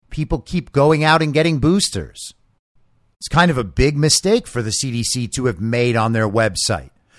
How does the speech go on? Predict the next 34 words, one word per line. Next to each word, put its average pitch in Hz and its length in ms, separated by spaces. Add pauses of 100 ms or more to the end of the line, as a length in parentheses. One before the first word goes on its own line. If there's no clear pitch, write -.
(100)
for 143 200
f-, - 260
the 131 240
fact 147 340
checkers 135 360
of 120 120
the 120 100
world 113 260
to - 80
begin 123 300
calling 123 340
people 123 260
conspiracy 127 680
theorists 85 440 (240)
and 135 160
the 127 40
social 147 380
media 127 300
platforms 117 680
to - 80
begin 120 320
taking 120 440
them 101 240
down. 117 420 (600)
But 156 120
don't 233 220
worry, 220 260
the 135 120
C 220 220
D 208 140
C 214 260
are 135 220
all 196 400
still 175 580